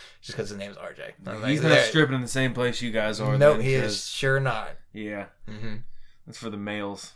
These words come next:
Speaker 1: Yeah. He's, he's down in glory holes, and I'm in pickles. <laughs> Like,
Speaker 2: <laughs> Damn.
Speaker 1: it's not, it's not easy.
Speaker 2: No.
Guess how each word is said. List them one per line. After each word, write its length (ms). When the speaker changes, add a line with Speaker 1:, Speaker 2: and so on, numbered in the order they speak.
Speaker 1:
Yeah. 180
He's, 200
he's 240
down 240
in 280
glory 300
holes, 340
and 80
I'm 140
in 160
pickles. 340
<laughs> 80
Like, 260
Speaker 2:
<laughs> 60
Damn. 480
Speaker 1:
it's 140
not, 200
it's 200
not 240
easy. 400
Speaker 2:
No. 720